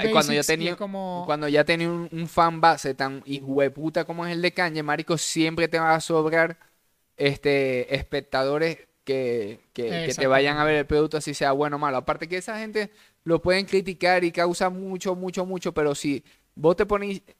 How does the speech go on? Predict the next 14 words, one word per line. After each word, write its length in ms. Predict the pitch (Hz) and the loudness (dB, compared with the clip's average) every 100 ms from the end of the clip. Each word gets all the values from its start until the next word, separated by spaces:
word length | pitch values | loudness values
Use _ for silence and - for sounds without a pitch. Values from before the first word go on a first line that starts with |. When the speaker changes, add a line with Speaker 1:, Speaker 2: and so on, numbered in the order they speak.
| _ | _
Speaker 1:
eh, 120 | 143 - | -12 -12
fuera 400 | - 175 165 160 | 2 4 6 6
de, 300 | 160 156 131 | 6 4 4
de, 360 | 151 147 143 | 2 4 2
de, 420 | 143 147 135 127 131 | 2 2 0 -2 0
de 160 | 147 | 0
la 140 | 143 143 | 2 2
lupa 380 | 165 175 180 | 2 4 4
de, 240 | 175 170 156 | 6 4 4
de 140 | 156 | 2
lo 160 | 151 143 | 0 0
que 220 | 156 156 | 0 0
es, 380 | 165 139 156 156 | -2 -2 -2 -2
este, 560 | - 147 135 120 113 | -2 0 2 0 -2